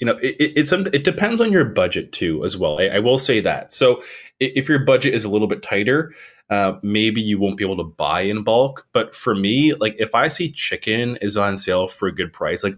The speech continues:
loading up on as much <laughs> chicken as, as I possibly can, because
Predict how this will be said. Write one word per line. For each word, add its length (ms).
loading 720
up 260
on 300
as 200
much 260
<laughs> 0
chicken 540
as, 520
as 140
I 120
possibly 540
can, 260
because 320